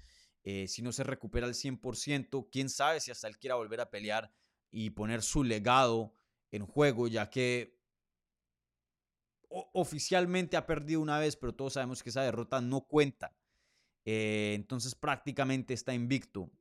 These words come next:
Eh, y, y bueno, poner su legado, eh, en juego, ya siendo un peleador un año más viejo cuando regrese. Eh, quién sabe cómo se recupere de la lesión. Eh, poner su legado en juego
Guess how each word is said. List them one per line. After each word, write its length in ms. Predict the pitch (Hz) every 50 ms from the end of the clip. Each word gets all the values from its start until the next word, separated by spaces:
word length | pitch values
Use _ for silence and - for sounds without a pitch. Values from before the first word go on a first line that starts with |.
| _
Eh, 720 | - 92 95 92 92 90 90 90 87 85 87 85 82 76 73 67 60 60 - _ _ - _ _
y, 320 | - 131 127 127 123 123 117
y 100 | 139 135
bueno, 280 | 127 131 143 143 123 -
poner 240 | - 117 117 113
su 160 | 107 - 151 143
legado, 680 | 135 123 113 127 131 135 139 143 143 147 139 135 - _ _ _ _ _ _ -
eh, 320 | - 107 110 113 90 107
en 80 | 113 107
juego, 340 | - - 143 151 151 139 139
ya 160 | 120 120 117
siendo 240 | - - 135 131 131
un 80 | 127
peleador 480 | 117 139 127 117 110 104 107 110 117 123
un 240 | 120 135 131 135 135
año 220 | 131 127 127 120
más 200 | 120 117 110 104
viejo 460 | 107 131 151 156 143 - - 139 127
cuando 240 | 113 120 110 110 107
regrese. 640 | 107 - 110 113 123 139 139 127 - 131 131 131 123 - _ _ _ _ _ _ _ -
Eh, 1200 | 92 98 98 98 98 95 95 95 98 98 98 98 95 95 98 95 95 95 95 95 95 95 92 80 - -
quién 180 | - 127 123 117
sabe 240 | - 127 120 120 120
cómo 540 | - 123 120 117 113 113 110 107 - - _ 90 -
se 160 | - - 113
recupere 420 | 95 110 - - - - 110 110
de 100 | 113 113
la 100 | 113 110
lesión. 540 | 107 101 95 - - 156 151 147 143 143 131 - _ - - _ _ _ _ _
Eh, 160 | - 101 104
poner 260 | - 120 127 139 143
su 100 | 131 160
legado 320 | 160 156 143 135 156 156 156
en 60 | 143
juego 500 | 127 160 160 160 151 156 156 - - _